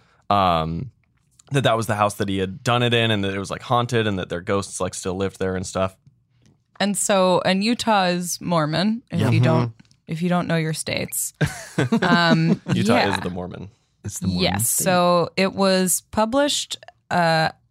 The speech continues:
Speaker 2: attributed to Anonymous.
Speaker 3: Okay.
Speaker 2: Um, about a depressed teenage boy who becomes involved with a satanic group. After participating in several occult rituals, Jay believes he is haunted by a demon named Raul.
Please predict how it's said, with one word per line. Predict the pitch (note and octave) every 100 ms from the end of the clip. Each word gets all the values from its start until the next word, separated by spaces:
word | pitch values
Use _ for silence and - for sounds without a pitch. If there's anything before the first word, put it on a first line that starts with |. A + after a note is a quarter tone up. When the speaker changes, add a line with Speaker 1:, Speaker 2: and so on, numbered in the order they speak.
| -
Speaker 2:
attributed | F3 - G#3 F#3+ F#3
to | - E3
Anonymous. | D#3+ D3 G2+ A#2 F3 G#3+ - -
Speaker 3:
Okay. | G2 - - - _ _
Speaker 2:
Um, | E3+ E3 E3 D#3+ D#3+ -
about | E3+ E3+
a | E3+
depressed | E3 - F#3 -
teenage | G#3 G3 F#3
boy | G3 F#3+
who | F#3+
becomes | F3+ F3 F3+
involved | F3 F3 F3 F3
with | F3
a |
satanic | D#3+ F#3+ F#3+ F#3 F#3
group. | - D3+ - - _ _ _ _ -
After | E3 -
participating | E3+ E3+ F3 - F3
in | F3
several | F#3+ G3 A3+
occult | A#3 A#3 -
rituals, | F#3 F3 - E3 E3+ E3+
Jay | C#3+ A3+ B3+ E3+ D#3+
believes | F#3+ E3+ F3+ F3+ -
he | F3
is | E3
haunted | G3 G3 G3+
by | F3+
a | E3
demon | E3+ C#4 B3 A#3+ B3+ -
named | D3+ D#3 D#3
Raul. | E3 E3+ D#3